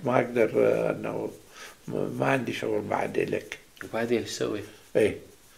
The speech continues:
Speaker 1: فقلت له: "أنطيني وقت، آه، ثلاث شهور."
Speaker 2: مم.
Speaker 1: "أنطيني وقت ثلاث شهور. الشركة نادت تشتغل يعني.
Speaker 2: إيه.
Speaker 1: آه، أنطيني وقت ثلاث شهور، بس بدها تشتغل ع-، أشغال يعني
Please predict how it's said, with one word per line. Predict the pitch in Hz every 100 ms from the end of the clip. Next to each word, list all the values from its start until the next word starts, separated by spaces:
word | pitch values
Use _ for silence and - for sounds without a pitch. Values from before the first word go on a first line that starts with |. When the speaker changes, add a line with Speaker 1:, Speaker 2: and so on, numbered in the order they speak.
| - -
Speaker 1:
فقلت | - 120 120 117 123 160 165
له: | 151 139 131 120
"أنطيني | 123 151 143 143 123 120
وقت، | 120 147 147 135 139 -
آه، | 113 110 107
ثلاث | - 143 -
شهور." | - - 110 - - - - - -
Speaker 2:
مم. | 110 101 101 - - - - - - - -
Speaker 1:
"أنطيني | - 131 127 123
وقت | 135 135 -
ثلاث | 131 151 -
شهور. | - - 101 - - - - -
الشركة | - 143 131 117
نادت | 113 120 110 110
تشتغل | - - - 110 90 90
يعني. | 82 85 85 -
Speaker 2:
إيه. | 104 101 98 - - - - - -
Speaker 1:
آه، | 117 117
أنطيني | 113 143 135
وقت | 135 139 -
ثلاث | - 139 143 -
شهور، | - 131 98 95 120 120
بس | 110
بدها | 131
تشتغل | 120 160 151 - 135 - 123
ع-، | 107 113 139 147 131
أشغال | - 135 131 120
يعني | 107 107 107 104 107